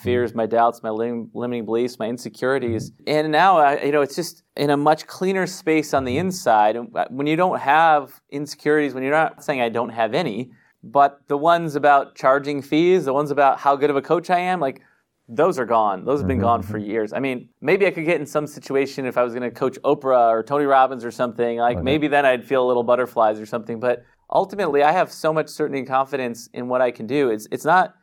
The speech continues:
Speaker 1: again, it's certainty because I just, I've been doing this for so long,
Speaker 2: Mm-hmm.
Speaker 1: you know, and I see the results people get. And if you're brand new and you don't have that certainty or confidence, then borrow mine. You know, that's one of the things that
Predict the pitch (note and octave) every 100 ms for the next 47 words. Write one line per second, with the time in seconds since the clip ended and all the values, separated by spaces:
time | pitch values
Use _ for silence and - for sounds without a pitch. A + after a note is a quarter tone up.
0 | _ - C#3+ F3 D3+ - G3 G#3 D3 B2+
1 | C#3+ D#3 D3 D3 - C3 D#3 C#3+ F#3+ G3
2 | C#3 - C3+ - C#3 B2+ E3 C#3+ A2+ A2+
3 | F#2 F#2 A2 A#2+ - C3 C#3+ D3+ C3 B2+
4 | - F#3+ E3+ D3 C3+ C#3+ - D3 - B2
5 | E3+ F3+ B2 - _ _ _ _ _ _
6 | - C#3 C#3 C#3 C#3 - D#3 E3 G3+ G#3+
7 | A#3 A3+ C4+ G#3+ F3+ F#3 F#3+ D#3+ E3+ E3+
8 | E3+ E3 D3+ C#3 C3 A#2+ C3+ B2+ C3+ C3
9 | - C#3 B2+ _ - B2 D3 F3 F3+ E3
10 | C#3+ D#3 D#3 A2+ A2+ A#2 B2+ B2+ C3 C3+
11 | C#3 D#3 D3 D3+ D3 B2 C3 -